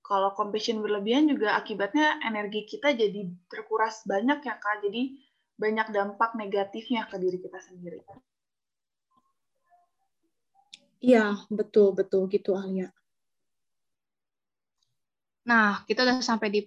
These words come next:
Speaker 3: pertanyaan terakhir nih, Kak. Tadi sepanjang kita ngobrol-ngobrol udah bahas banyak banget tentang compassion. Kalau diperhatiin nih dari pembahasan kita tadi,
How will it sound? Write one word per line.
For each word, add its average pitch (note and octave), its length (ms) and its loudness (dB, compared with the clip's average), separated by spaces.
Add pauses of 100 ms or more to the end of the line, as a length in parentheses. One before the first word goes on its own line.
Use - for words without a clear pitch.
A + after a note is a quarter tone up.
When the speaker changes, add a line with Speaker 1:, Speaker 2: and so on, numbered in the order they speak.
(140)
Speaker 3:
pertanyaan G#3+ 480 0
terakhir G3+ 400 -2
nih, F#3 160 -4
Kak. - 240 -8 (380)
Tadi B3 480 2
sepanjang A3 560 2
kita A3 480 0
ngobrol-ngobrol G#3 800 2
udah G#3 160 -2
bahas G3 400 -2 (160)
banyak A#3 320 2
banget G3 320 -2 (160)
tentang F#3 320 -4
compassion. F3+ 720 -6 (480)
Kalau B3 240 4
diperhatiin B3 640 0
nih A3 240 2
dari G3 240 0
pembahasan F#3+ 560 -2
kita F#3 240 -6
tadi, F3 480 -6